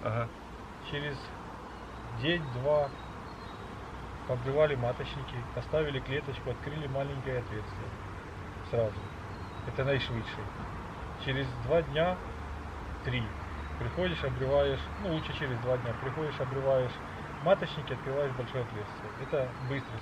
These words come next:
Speaker 2: способ.
Speaker 1: Щас ему напишем. Что чат G P T про Про, про зиму это питання.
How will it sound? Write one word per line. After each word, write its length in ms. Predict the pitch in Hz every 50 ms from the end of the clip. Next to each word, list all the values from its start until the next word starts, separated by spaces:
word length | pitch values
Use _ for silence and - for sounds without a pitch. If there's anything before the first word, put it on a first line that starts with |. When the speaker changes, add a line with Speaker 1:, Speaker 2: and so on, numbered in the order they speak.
| -
Speaker 2:
способ. 340 | - 113 110 107 - 113 110 - - - - - - - - - - - - -
Speaker 1:
Щас 280 | 110 107 107 107 -
ему 160 | - 107 107 107
напишем. 440 | 107 104 - - 101 95 - - 101 -
Что 160 | - - 139 123
чат 240 | - - 135 127 120 110 113 113 104 -
G 100 | 123 135
P 140 | - - 135
T 200 | 127 - 151 143
про 260 | - 131 135 135 113 - - - - - - -
Про, 200 | - 135 135 127 120 - - - - - - - -
про 160 | - 127 143 127
зиму 480 | 120 135 139 123 113 107 107 107 107 110
это 300 | 104 104 - - 104 101 - -
питання. 420 | 101 - - 104 101 98 101 101